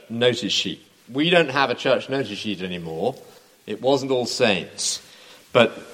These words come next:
the church notice sheet as an institution is a good example of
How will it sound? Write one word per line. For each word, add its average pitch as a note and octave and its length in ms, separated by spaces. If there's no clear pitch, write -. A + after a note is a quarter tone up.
the C#3+ 100
church G#3+ 380
notice D3 360
sheet F#2+ 400
as A#2+ 180
an B2+ 100
institution B2 640
is G#2 100
a A#2+ 80
good D3 260
example G2 680
of F2+ 200